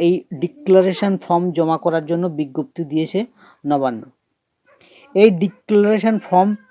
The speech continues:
কিভাবে জমা করবেন, আসুন দেখে নিই কিভাবে এই ডিক্লারেশন ফর্ম জমা করতে হয়। প্রথমে স্টেপ নাম্বার ওয়ান, প্রথমে রাজ্য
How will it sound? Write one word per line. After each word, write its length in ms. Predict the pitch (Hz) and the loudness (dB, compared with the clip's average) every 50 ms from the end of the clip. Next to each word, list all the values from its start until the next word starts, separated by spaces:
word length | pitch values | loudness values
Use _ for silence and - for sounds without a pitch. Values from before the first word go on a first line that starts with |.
| _ _ | _ _
কিভাবে 360 | - 190 190 185 196 190 202 196 | -4 0 0 2 2 2 2 2
জমা 260 | 170 185 180 175 175 165 | 4 4 4 4 2 2
করবেন, 360 | - 185 180 175 190 202 208 208 - - 381 381 - - - - 131 | 2 2 2 2 0 -2 -2 -4 -8 -14 -14 -14 -14 -14 -12 -10 -10
আসুন 200 | 135 - - 190 180 | -8 -6 -4 -4 -2
দেখে 260 | 156 165 165 - 185 180 | -2 -2 -2 -2 -4 -4
নিই 160 | 185 196 214 214 - _ - | -2 -4 -4 -6 -10 _ -14
কিভাবে 320 | - 156 160 170 175 180 175 170 | -10 -6 -4 -2 -2 0 0 -2
এই 60 | 165 151 143 | -4 -6 -8
ডিক্লারেশন 520 | 147 _ - - 175 170 160 143 175 180 156 - | -12 _ -4 -4 -2 -2 -2 -4 -6 -6 -6 -4
ফর্ম 160 | 160 156 160 151 | -4 -4 -4 -4
জমা 180 | 160 147 147 147 - | -4 -4 -6 -6 -8
করতে 200 | - 147 - - 156 | -10 -10 -8 -6 -4
হয়। 140 | 165 170 175 _ _ _ _ _ _ _ _ _ _ _ - - _ _ _ _ _ _ _ - | -4 -4 -6 _ _ _ _ _ _ _ _ _ _ _ -20 -20 _ _ _ _ _ _ _ 0
প্রথমে 360 | 185 196 185 202 220 220 220 226 208 - _ _ - 170 - | 0 0 2 2 0 0 0 0 -2 -4 _ _ -10 -10 -8
স্টেপ 220 | - - 202 185 190 196 | -4 -2 -2 0 0 0
নাম্বার 220 | 190 190 190 180 | -2 0 2 2
ওয়ান, 200 | 170 170 180 185 190 - _ _ _ _ _ - | 2 2 0 -2 -6 -10 _ _ _ _ _ -6
প্রথমে 320 | 165 175 170 202 196 202 196 | -4 -4 -2 -2 0 0 2
রাজ্য 280 | 175 165 151 147 143 | 2 2 2 0 0